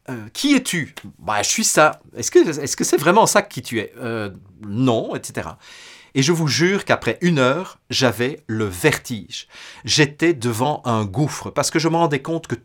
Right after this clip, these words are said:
toutes les réponses que j'avais données, aucune n'était suffisante pour décrire qui j'étais véritablement.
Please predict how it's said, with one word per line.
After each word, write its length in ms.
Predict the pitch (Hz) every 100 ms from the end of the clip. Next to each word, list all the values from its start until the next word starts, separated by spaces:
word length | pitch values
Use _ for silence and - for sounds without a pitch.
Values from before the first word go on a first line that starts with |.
| _
toutes 280 | 330 339 -
les 80 | 170
réponses 480 | 147 143 139 131
que 80 | -
j'avais 240 | 113 107 104
données, 400 | 107 98 120 180 - - - - _ _ _ _ _ _ _ _
aucune 580 | 240 - - 233 113 80 _ _ _ _ _
n'était 380 | 131 156 151 156
suffisante 1040 | - - 247 196 151 151 185 233 - - _ - - _
pour 220 | 185 135
décrire 680 | 113 180 185 - 170 196 202 _ -
qui 240 | - 247
j'étais 460 | - 156 - 151 160
véritablement. 840 | 127 139 131 135 120 110 92 95